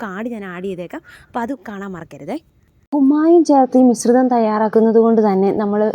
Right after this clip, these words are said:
നാൽപത്തെട്ട് മണിക്കൂറിന് ശേഷമാണ് വിത്ത് ഈ ഗ്രോ ബാഗിലേക്ക് അല്ലെങ്കിൽ തൈ ഈ ഗ്രോ ബാഗിലേക്ക് നമ്മൾ നടുന്നത്. അങ്ങനെ തൈ നമ്മൾ ഗ്രോ ബാഗിലേക്ക് വെച്ചതിന് ശേഷം അതിൻ്റെ കൂടെ തന്നെ നമ്മൾ, ഏ, കൊടുക്കേണ്ട, ചെടിക്ക്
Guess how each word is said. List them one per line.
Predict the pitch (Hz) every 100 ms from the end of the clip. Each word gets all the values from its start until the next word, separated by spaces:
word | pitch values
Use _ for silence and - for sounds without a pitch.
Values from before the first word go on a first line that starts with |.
| -
നാൽപത്തെട്ട് | 202 202 226 226 240 262
മണിക്കൂറിന് | 208 190 208 202 202 -
ശേഷമാണ് | 175 190 254 214 175 190 202 - - - 202
വിത്ത് | 208 214 240 214
ഈ | 190
ഗ്രോ | 185 165
ബാഗിലേക്ക് | 180 185 180 170 165
അല്ലെങ്കിൽ | 185 202 196 214
തൈ | 190 220 - -
ഈ | 180
ഗ്രോ | 180 170 160
ബാഗിലേക്ക് | 170 170 175 180 196 - - 175
നമ്മൾ | 160 170 170
നടുന്നത്. | 147 165 156 165 277 - - _ _ -
അങ്ങനെ | 277 302 302 285
തൈ | 254 302 339
നമ്മൾ | 262 247 254 196
ഗ്രോ | 208 202 208
ബാഗിലേക്ക് | 220 226 208 240 240 254 208
വെച്ചതിന് | 185 - 196 202 202 190
ശേഷം | 165 175 - 220 254 - - - -
അതിൻ്റെ | 233 277 277 -
കൂടെ | 262 277 320 339 254
തന്നെ | 226 233 240 208
നമ്മൾ, | 196 196 208 - _ - 185
ഏ, | 175 175 - - _ _ _ _ _ -
കൊടുക്കേണ്ട, | 190 - 202 175 -
ചെടിക്ക് | 202 180 214